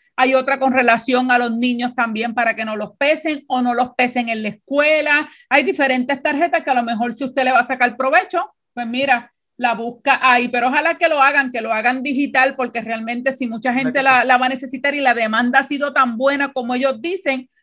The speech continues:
Speaker 1: pues mira, es la mejor forma de que sea digital. Se evitan ellos enviar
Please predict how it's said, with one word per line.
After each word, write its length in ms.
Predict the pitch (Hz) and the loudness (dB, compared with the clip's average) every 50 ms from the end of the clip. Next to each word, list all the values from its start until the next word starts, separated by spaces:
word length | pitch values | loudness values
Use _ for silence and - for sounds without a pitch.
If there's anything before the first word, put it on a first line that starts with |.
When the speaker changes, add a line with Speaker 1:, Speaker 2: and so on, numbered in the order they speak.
| _ _ | _ _
Speaker 1:
pues 140 | - 247 240 | -6 -4 -4
mira, 500 | 226 240 277 302 294 262 240 247 - _ _ _ | -2 -2 0 2 4 2 2 2 -2 _ _ _
es 100 | - 247 | -2 0
la 140 | 247 247 247 | 2 2 2
mejor 280 | 254 262 262 269 262 254 | 2 0 0 -2 -2 -2
forma 300 | 269 269 262 269 262 254 | -2 -2 0 0 0 0
de 100 | 247 240 | -2 -4
que 100 | 233 220 | -6 -6
sea 200 | - 247 247 233 | -2 0 0 0
digital. 400 | 254 269 269 285 - 294 311 302 | 0 -2 -2 -2 -2 -2 -4 -2
Se 200 | - - 277 247 | 0 0 2 2
evitan 420 | 247 269 262 - 339 330 311 311 | 2 0 0 0 0 0 0 0
ellos 280 | 320 330 311 330 330 311 | 0 2 2 2 2 2
enviar 680 | 320 320 330 311 311 294 262 233 226 220 233 262 | 0 -2 -2 -4 -2 0 2 4 4 2 2 -2